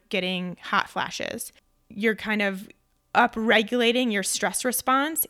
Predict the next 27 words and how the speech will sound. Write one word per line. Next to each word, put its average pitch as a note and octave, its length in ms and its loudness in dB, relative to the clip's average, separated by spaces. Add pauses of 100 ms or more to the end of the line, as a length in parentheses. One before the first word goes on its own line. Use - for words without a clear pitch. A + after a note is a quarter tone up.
And G#3+ 260 0
part G#3+ 280 0
of G#3+ 80 0
that G3+ 180 2
is G3 160 -4
going G3 300 -4
to F#3+ 240 -6 (500)
show G#3 400 2
up C4 420 4
as G3 220 2
hot - 240 2
flashes G3 500 0
when G3+ 160 -4
you G3 140 -2
are G3 100 0
someone G3 520 -2 (260)
fifty G#3 320 -4
or F#3+ 160 2
over. A3 360 0 (840)
If B3+ 200 0
you B3 340 0
are G#3+ 400 6
in C#4+ 160 2
ketosis, D4 800 0
this B3+ 260 0
is D4 220 0
actually, F4+ 720 2